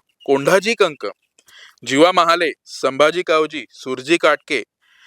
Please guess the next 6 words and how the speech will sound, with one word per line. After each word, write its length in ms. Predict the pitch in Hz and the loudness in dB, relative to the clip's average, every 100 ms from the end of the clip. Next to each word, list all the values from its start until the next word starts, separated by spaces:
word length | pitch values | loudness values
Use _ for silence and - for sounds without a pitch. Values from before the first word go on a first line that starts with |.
| - _ _ - - - | -20 _ _ -20 -20 -14
संभाजी 540 | - 147 147 175 190 208 | -2 0 4 2 2 0
करवर, 400 | 190 180 185 135 _ _ _ 143 | 2 2 2 0 _ _ _ -6
विसाजी 420 | 147 190 196 208 | -2 2 2 -2
मुरुंबक, 420 | 185 180 185 156 _ - | -6 -8 -4 -6 _ -8
कृष्णाजी 500 | 147 - 196 208 214 | -8 -2 -2 0 -2
गायकवाड 440 | 180 165 147 | -2 0 -2